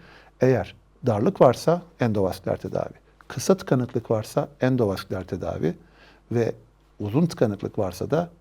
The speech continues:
o zaman cerrahi. Ama tabii ki bu da kliniğin, cerrahın tecrübesine,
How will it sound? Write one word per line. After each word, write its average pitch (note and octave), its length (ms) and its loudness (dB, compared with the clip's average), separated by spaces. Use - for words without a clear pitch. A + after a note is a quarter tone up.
o G#2+ 100 0
zaman B2+ 300 -2
cerrahi. F#2+ 520 -2
Ama G#2 220 -4
tabii G2 200 -4
ki G#2+ 160 -10
bu C3 120 2
da A#2+ 160 4
kliniğin, A2 500 -2
cerrahın G#2+ 460 -2
tecrübesine, G2+ 640 -4